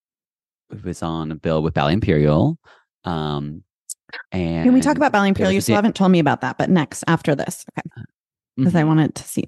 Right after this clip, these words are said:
Speaker 2: to hear about that.
Speaker 1: Mm-hmm. Uh, <laughs> mm-hmm. Uh, yeah, so this guy, Jake Roxander, was doing Puck in Ashton's Dream.
Speaker 2: Mm-hmm.
Speaker 1: And it is, I was trying to, like, catalog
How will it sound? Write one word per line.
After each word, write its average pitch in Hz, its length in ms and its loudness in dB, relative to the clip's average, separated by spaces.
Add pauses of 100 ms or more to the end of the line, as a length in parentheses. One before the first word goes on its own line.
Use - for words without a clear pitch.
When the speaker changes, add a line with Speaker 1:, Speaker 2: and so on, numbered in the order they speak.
Speaker 2:
to - 100 -10
hear 151 140 -2
about - 180 -6
that. - 180 -6
Speaker 1:
Mm-hmm. 78 480 -2 (760)
Uh, 90 300 2
<laughs> - 0 -
mm-hmm. 135 1400 0 (160)
Uh, 107 720 2
yeah, 95 220 -4
so 107 320 2
this - 180 -6
guy, 104 200 -2
Jake 110 420 -2
Roxander, 71 1040 0 (140)
was 85 180 0
doing 80 540 0
Puck 82 420 0 (140)
in 80 140 0
Ashton's - 680 -2 (300)
Dream. 78 480 2 (100)
Speaker 2:
Mm-hmm. 175 460 4
Speaker 1:
And 87 580 0 (360)
it - 160 0
is, 147 580 -2 (140)
I 113 40 2
was 113 120 0
trying 143 260 2
to, 147 140 0
like, 98 180 0
catalog 78 680 0